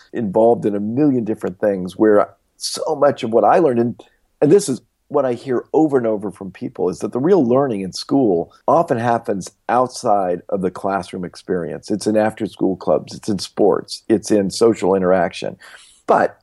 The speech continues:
back then, I think education fulfilled its really critical role in America of leveling the playing field.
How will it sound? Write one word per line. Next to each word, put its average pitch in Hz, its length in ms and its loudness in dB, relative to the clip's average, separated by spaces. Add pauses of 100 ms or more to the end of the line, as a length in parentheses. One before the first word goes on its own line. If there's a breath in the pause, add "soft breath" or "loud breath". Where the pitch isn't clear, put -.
(140)
back 147 320 0
then, 117 220 2
I 98 120 -4
think 92 340 -10
education 107 760 -2
fulfilled 143 640 0 (120)
its - 240 -4
really 131 340 2
critical 110 460 -2
role 98 260 4
in 95 80 -2
America 92 580 -2 (360)
of 95 100 2
leveling 113 400 4
the 98 80 -6
playing 95 320 -8
field. - 380 -10